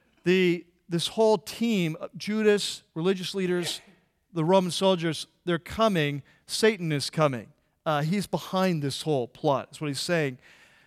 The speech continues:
Um, he says, "He has no hold on me, but the world must learn that I love the Father and that I do exactly what my Father has commanded me. Come now, let us leave." And so they're going out of the building apparently at this time. So he realizes time is short. Satan and his team are coming.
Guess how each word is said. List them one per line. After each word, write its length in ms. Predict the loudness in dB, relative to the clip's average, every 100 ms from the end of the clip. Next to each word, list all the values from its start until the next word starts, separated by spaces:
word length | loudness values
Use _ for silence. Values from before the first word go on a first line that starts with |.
| _ 0
Um, 320 | 2 2 2
he 160 | 2 2
says, 260 | 2 -2
"He 100 | 2
has 180 | 2 4
no 180 | 2 2
hold 400 | 0 0 2 4
on 200 | 4 4
me, 300 | -2 -2 -6 _ _ -4
but 140 | -2
the 100 | -2
world 280 | 2 2 4
must 260 | 2 0 0
learn 240 | 2 2
that 100 | 2
I 60 | 2
love 220 | 2 0
the 100 | -2
Father 560 | 0 0 0 -4 -8 -12 _ -8
and 80 | -2
that 60 |
I 60 | 0
do 100 | 0
exactly 580 | -2 -2 -2 -2 -2 -4
what 100 | -4
my 120 | -6
Father 420 | -4 0 0 -2
has 140 | -6
commanded 520 | -8 -8 -4 -4 -4 -6
me. 120 | -8
Come 300 | -4 -4 -2
now, 160 | -2
let 200 | 0 0
us 200 | -2 -6 -6
leave." 340 | -2 -2 -4
And 100 | -8
so 80 | -6
they're 120 | -4
going 320 | -2 -2 -2 -6
out 200 | -6 -4
of 60 |
the 60 | -4
building 360 | -2 -2 -2
apparently 320 | -6 -8 -8 -12
at 80 |
this 160 | -14 -14
time. 380 | -6 -2 -2 -4
So 100 | -6
he 60 |
realizes 520 | -2 0 2 0 -4 -4
time 240 | -2 -2
is 80 | -4
short. 400 | -6 -2 0 -2 -10 -16
Satan 440 | -4 0 0 -2 -4
and 100 | -4
his 140 | -4
team 340 | -4 -2 -2 -4
are 100 | -8
coming. 500 | -4 0 2 2